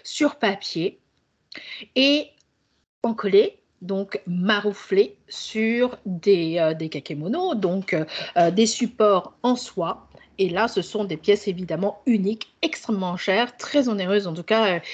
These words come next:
et recherchées par les grands collectionneurs. Donc on a évidemment, lorsqu'on regarde de près, euh, la, la, le soin, euh, tout à fait, le soin particulier à apporter dans la représentation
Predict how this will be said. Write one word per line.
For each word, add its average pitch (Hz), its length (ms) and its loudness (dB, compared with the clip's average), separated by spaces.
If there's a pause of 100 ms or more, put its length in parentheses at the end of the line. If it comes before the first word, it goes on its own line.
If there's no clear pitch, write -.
(100)
et 190 80 2
recherchées 208 400 0
par 170 180 -8
les 165 120 -8
grands 269 480 0
collectionneurs. 170 680 -4 (360)
Donc 202 200 2
on 214 200 4
a 240 240 6 (180)
évidemment, 214 540 2
lorsqu'on 185 480 -2
regarde 202 400 0
de 208 100 2
près, 226 500 0
euh, 170 200 0
la, 165 240 -4
la, 156 180 -8
le 190 180 2
soin, 254 520 0 (160)
euh, 151 340 -6 (480)
tout - 200 -2
à 233 60 2
fait, 254 300 2 (240)
le 160 100 -10
soin 175 200 -4
particulier 240 680 0
à 185 80 4
apporter 196 360 0
dans 175 80 -2
la 156 120 -2
représentation 202 1200 0